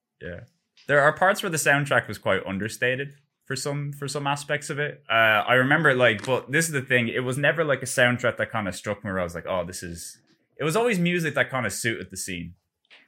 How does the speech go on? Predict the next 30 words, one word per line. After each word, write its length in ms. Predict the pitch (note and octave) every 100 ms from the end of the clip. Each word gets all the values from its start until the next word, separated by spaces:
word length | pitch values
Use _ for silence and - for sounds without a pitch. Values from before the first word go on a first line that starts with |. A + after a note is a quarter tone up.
| - -
or 80 |
fit 280 | F2 A2 G#2+
the 40 | G2
mood, 380 | F#2 E2 D#2+
you 80 | F2
know? 240 | F2+ G2+ -
I 140 | F#2+
think 180 | F#2 B2+
it 140 | A#2
complemented 680 | - A2+ A2 G#2 G2 F#2+ F#2
what 140 | F#2
was 100 | D#2
happening 380 | - G2+ - F#2+
on 80 | F2+
the 80 | F2
screen 340 | - G2 G#2
quite 260 | G2+ G2+ C#2
well. 300 | G2 C3 - _ _ _
It 120 | F#2
doesn't 320 | D3+ D3 D#3 C3+
necessarily 680 | B2+ C3+ - A#2+ A#2 G#2
take 300 | G2+ G#2+ G#2
away 260 | G2 G#2 G#2+
from 200 | A2+ G2
the 60 |
game, 360 | F2 F2+ F2 F2+
but 80 | F2
it 80 | D#2
also, 600 | G#2+ G#2 A#2 F#2+ F2+ C2+
like, 320 | F#2+ E2+